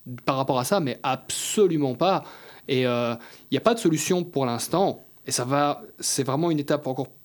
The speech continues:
plus profonde, je veux dire, dans l'intrusion de nos données privées, de notre vie. Et là, ce sera encore plus grave s'il y a pas de solution qui est trouvée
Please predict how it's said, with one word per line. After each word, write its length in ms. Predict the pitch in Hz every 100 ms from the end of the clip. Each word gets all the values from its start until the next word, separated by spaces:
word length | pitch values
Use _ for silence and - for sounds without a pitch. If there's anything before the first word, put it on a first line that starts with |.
| -
plus 360 | - 139 135 123 - -
profonde, 580 | - 127 - 170 190 139
je 80 | 123
veux 60 |
dire, 240 | 127 143 131
dans 300 | 127 123 117
l'intrusion 1040 | 104 117 127 131 - - 131 127 143 139
de 120 | 131
nos 240 | 123 123 120 131
données 360 | 127 127 127
privées, 460 | 123 - 120 147 190
de 100 | 127
notre 280 | 117 - 117
vie. 340 | 110 160 202 - - - -
Et 80 | 104
là, 120 | 139
ce 120 | 143
sera 380 | 165 - 123 123 - - - - -
encore 280 | 135 127 117
plus 120 | -
grave 400 | 127 123 196 139
s'il 120 | -
y 20 |
a 40 | -
pas 100 | 120
de 60 |
solution 340 | - 117 - 117
qui 120 | 113
est 20 |
trouvée 340 | - 110 107